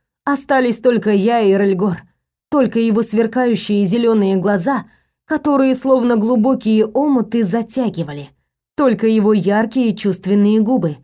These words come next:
жестко очерченные и от этого еще более мужественные, манкие.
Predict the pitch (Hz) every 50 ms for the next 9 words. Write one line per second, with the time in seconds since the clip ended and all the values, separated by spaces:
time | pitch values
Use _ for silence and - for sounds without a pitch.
0 | _ _ _ _ _ _ _ - 285 262 254 294 277 254 262 - - 214 208 208
1 | 202 - 269 285 277 269 - - 208 185 170 160 156 151 147 123 _ _ _ _
2 | _ _ _ - 311 302 277 269 269 311 302 294 285 247 196 196 208 220 240 226
3 | - - 262 254 214 208 247 247 240 233 233 226 226 226 247 220 160 165 - -
4 | - 170 160 156 151 147 139 139 - _ _ _ _ _ _ _ - 233 254 247
5 | 226 185 170 - - 151 139 127 -